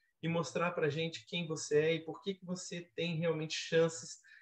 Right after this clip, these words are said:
de conseguir alcançar essas bolsas nas universidades americanas.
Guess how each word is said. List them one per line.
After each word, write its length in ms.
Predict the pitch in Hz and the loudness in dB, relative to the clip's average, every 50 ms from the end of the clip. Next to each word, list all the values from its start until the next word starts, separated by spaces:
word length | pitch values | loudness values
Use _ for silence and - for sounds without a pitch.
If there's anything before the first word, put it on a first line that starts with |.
| _ - | _ -2
de 140 | 143 156 | -2 -2
conseguir 640 | 156 175 165 160 - - 165 151 139 147 156 156 151 | 0 0 0 0 -2 -2 -6 -4 -2 0 2 4 6
alcançar 580 | 143 147 - - 160 147 - - 151 143 143 143 | 6 6 4 0 -4 -4 0 0 2 4 4 4
essas 320 | 139 - - 147 127 123 | 2 2 0 0 0 8
bolsas 400 | - 214 - 208 - - 143 143 | 12 12 12 12 12 6 -2 -2
nas 140 | 143 143 139 | 0 0 0
universidades 680 | 147 147 143 139 143 143 - - 131 127 127 123 - | 0 -2 0 2 0 0 0 0 0 0 0 0 -2
americanas. 640 | 135 131 127 131 131 - - 123 - - - - - | -4 -6 -6 -6 -8 -10 -16 -16 -16 -16 -20 -20 -20